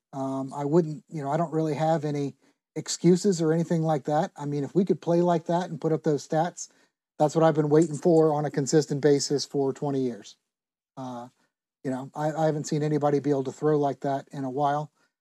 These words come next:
I'm not saying that he's, you know, Joe Montana, but, you know, if he can put up three hundred,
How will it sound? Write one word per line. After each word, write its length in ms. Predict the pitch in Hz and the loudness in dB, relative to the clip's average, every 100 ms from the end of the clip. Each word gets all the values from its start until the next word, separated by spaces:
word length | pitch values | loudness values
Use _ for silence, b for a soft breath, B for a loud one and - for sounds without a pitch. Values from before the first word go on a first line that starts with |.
| _ 175 | _ 2
I'm 40 | |
not 200 | 160 - | 2 2
saying 240 | 156 139 | -2 -2
that 140 | 131 123 | -4 -4
he's, 280 | 127 120 - _ - | -6 -8 -14 _ -12
you 80 | 131 | -10
know, 160 | 120 | -8
Joe 180 | 117 143 | -2 -2
Montana, 540 | 135 127 - 139 127 | 0 -4 -4 -6 -6
but, 280 | 120 127 123 | -8 -10 -10
you 80 | 143 | -10
know, 200 | 120 123 _ _ _ _ _ _ _ _ _ _ - | -10 -14 _ _ _ _ _ _ _ _ _ _ -6
if 120 | 165 | 0
he 80 | 185 | 2
can 120 | 185 | 4
put 140 | 170 214 | 4 2
up 140 | 170 | 2
three 240 | - 180 175 | 0 2 2
hundred, 360 | 170 170 151 | 2 0 -2